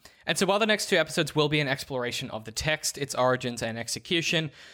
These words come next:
it will also hopefully reveal whatever it was that made me enjoy this thing that's objectively pretty mediocre.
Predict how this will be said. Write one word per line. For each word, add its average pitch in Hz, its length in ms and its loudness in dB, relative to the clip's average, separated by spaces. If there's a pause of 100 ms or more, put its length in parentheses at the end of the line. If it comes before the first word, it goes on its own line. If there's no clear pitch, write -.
(100)
it 165 160 -2
will 175 120 2
also 196 500 4
hopefully 143 580 0
reveal 123 400 0
whatever 127 480 2
it 107 80 0
was 113 300 -2
that 107 100 -4
made 123 180 0
me 131 120 2
enjoy 120 320 4
this 113 240 2
thing 107 340 0 (380)
that's - 180 0
objectively 113 580 0
pretty 110 360 -2
mediocre. 98 580 -8